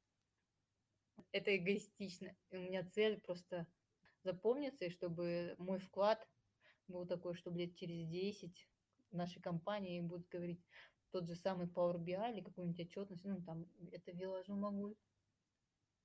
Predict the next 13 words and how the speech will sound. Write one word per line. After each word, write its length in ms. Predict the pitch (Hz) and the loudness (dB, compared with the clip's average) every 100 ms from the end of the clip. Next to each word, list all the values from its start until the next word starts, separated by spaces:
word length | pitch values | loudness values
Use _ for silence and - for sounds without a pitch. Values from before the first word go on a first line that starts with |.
| _ _ 196 | _ _ -2
У 60 | |
нас 160 | 196 185 | 0 0
была 220 | 190 190 | 2 2
такая 300 | 185 185 185 | 0 0 -2
сотрудница, 720 | 185 185 208 247 220 190 180 | -2 -6 -6 -6 -4 0 2
она 180 | 175 175 | 2 2
вела, 200 | 175 208 | 2 0
и 100 | 190 | 0
кто-то 300 | - 220 214 | -2 -2 -2
будет 280 | 175 190 180 | -2 -2 -2
до 100 | 180 | -4
сих 140 | 175 - | -6 -8
пор 140 | 180 | -8